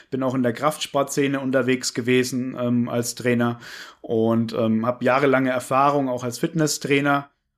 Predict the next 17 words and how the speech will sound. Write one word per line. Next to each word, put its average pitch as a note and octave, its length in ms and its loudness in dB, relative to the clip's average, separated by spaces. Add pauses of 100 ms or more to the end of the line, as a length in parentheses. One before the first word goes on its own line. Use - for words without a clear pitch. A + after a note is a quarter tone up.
und B2 320 0
fass B2 320 -4
da C#3+ 200 4
mein F3 260 4
Wissen E3+ 360 0
mit D#3 180 -2
dem C#3 180 0
Wissen D3+ 300 -4
aus B2+ 180 -6
der - 140 -6
Epigenetik, C3 800 0
mit E3 200 -4
meinem C3+ 260 0
Wissen F3 340 0
durch E3 240 2
meine C#3+ 280 0
Krankheit E3+ 680 0